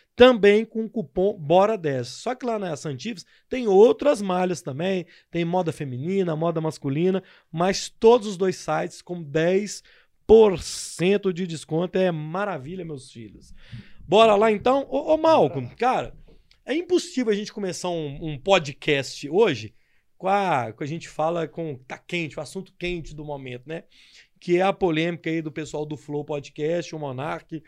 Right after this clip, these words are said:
é, no, no episódio de ontem, da noite de ontem. Ele falou um negócio lá do, de ser um partido anti-judeu, partido, é, nazista. Ô, YouTube, não tira meu vídeo do ar, não, meu filho. É,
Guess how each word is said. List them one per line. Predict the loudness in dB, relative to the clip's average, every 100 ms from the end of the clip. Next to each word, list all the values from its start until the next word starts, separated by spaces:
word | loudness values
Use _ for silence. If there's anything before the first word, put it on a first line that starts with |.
| -20 -20 -16
é, | -6 -4 -4 -4 -6
no, | -8 -8
no | -6 -6
episódio | -4 -4 -2 -4 -6
de | -6
ontem, | -2 0 -2 -4 -6 -4
da | -4
noite | -4 -6 -8
de | -6
ontem. | -4 -6 -10 -18 _ -20 -18 -18 -20 -20 -20 _ _ _
Ele | -12 -6
falou | -4 -2
um |
negócio | -4 -2 -2 -2
lá | -2 0 0
do, | 0 -2 -4 -6 -16 -16 -14
de | -12
ser | -12 -10 -8
um | -6
partido | -8 -8 -12 -10 -8 -4 -2
anti-judeu, | -2 -4 -14 -14 -8 -4 -4 -4 -10 _
partido, | -10 -10 -10 -8 -6 -4 -4 -6 _ _ -10
é, | -6 -4
nazista. | -4 -4 -4 -6 -8 -6
Ô, | -8
YouTube, | -8 -10 -12 -14
não |
tira | -14 -10 -10
meu | -8 -10 -10
vídeo | -12 -14 -14
do | -10
ar, | -10 -8
não, | -8
meu | -6 -8
filho. | -8 -10 -12 -18 -18 -14 -4
É, | -2 -2